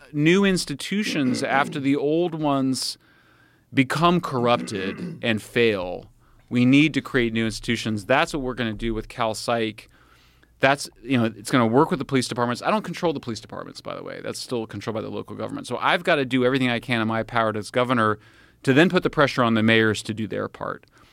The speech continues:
But if they have a functioning psychiatric and addiction care system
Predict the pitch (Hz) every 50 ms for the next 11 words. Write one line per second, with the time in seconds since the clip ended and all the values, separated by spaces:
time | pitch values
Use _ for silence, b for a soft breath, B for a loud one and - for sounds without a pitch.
0 | b b b 135 135 135 120 123 165 196 208 233 226 185 151 - - 170 175 175
1 | - - 156 139 131 - 147 139 139 - 135 131 127 123 - 131 123 117 - -
2 | _ _ _ 120 117 117 127 127 - - 127 107 - - 123 120 113 - - -
3 | 151 170 - - 113 95 90 92 95 92 104